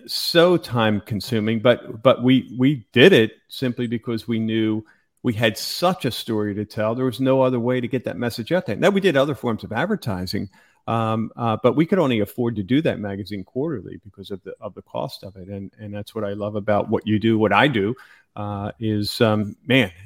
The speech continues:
all businesses can play and benefit from, from this kind of being a part of the community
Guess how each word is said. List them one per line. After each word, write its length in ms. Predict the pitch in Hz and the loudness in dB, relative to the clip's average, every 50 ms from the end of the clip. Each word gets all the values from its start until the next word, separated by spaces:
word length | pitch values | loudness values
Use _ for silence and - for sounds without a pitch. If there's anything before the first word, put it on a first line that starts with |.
| 127 156 196 _ _ _ _ _ _ | -20 -20 _ _ _ _ _ _ _
all 440 | - 147 143 139 143 135 120 113 _ - | -10 -8 -6 -4 -4 -4 -6 -6 _ -6
businesses 540 | 147 143 127 - 139 127 113 - 123 110 - | -6 -6 -4 -2 -2 -2 -2 -2 -6 -8 -8
can 280 | - - 131 117 107 | -8 -8 -8 -8 -8
play 600 | 101 _ - - 123 117 117 117 120 120 120 120 | -8 _ -10 -4 -2 0 0 2 2 2 2 0
and 200 | 113 104 101 95 | 0 -2 -4 -6
benefit 480 | 92 110 110 120 131 127 - - 104 95 | -4 -4 -4 -4 -4 -6 -8 -12 -14 -14
from, 460 | - - - 107 98 92 98 101 117 _ _ _ _ | -14 -12 -10 -10 -10 -10 -12 -14 -16 _ _ _ _
from 300 | - 101 101 101 101 - _ _ _ _ _ _ _ | -12 -12 -10 -10 -14 -14 _ _ _ _ _ _ _
this 360 | - 120 110 - - - - _ _ _ _ | 0 0 0 0 -2 -12 -16 _ _ _ _
kind 180 | - 117 113 | -4 -4 -4
of 140 | - 107 104 | -4 -6 -2
being 380 | - 110 110 113 117 110 110 107 | 0 0 2 2 0 0 -2 -4
a 60 | 113 | -6
part 320 | - - - 113 110 110 | -4 0 0 0 0 0
of 60 | 107 98 | -4 -6
the 80 | 107 95 | -8 -8
community 760 | - - 104 107 107 107 110 117 120 107 110 101 98 101 | -10 -14 -14 -8 -6 -6 -4 -4 -2 -2 -2 -2 -2 -4